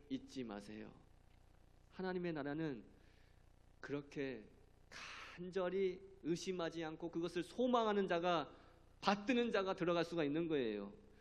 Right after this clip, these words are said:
세리와 같이 "하나님이여 불쌍히 여기소서, 나는 죄인이로소이다." 겸손히 그 나라를 구하는 자가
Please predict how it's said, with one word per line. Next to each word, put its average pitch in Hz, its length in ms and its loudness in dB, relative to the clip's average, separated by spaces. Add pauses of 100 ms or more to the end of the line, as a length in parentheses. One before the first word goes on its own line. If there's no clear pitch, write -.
(140)
세리와 190 500 2
같이 165 640 0 (360)
"하나님이여 220 580 6
불쌍히 240 640 4
여기소서, 202 540 2
나는 185 400 0
죄인이로소이다." 180 1300 2 (300)
겸손히 156 680 0 (200)
그 170 100 -4
나라를 143 540 -2
구하는 180 420 0
자가 156 420 0